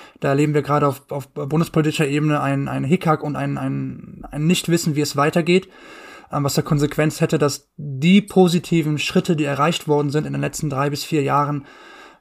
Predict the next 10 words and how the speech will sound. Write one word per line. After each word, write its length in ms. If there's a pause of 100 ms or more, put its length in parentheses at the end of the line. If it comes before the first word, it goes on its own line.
(120)
ähm, 220
zunichte 340
gemacht 280
werden 200
würden, 240
weil 80
die 80
Länder 520 (120)
dann 160
vollständig 760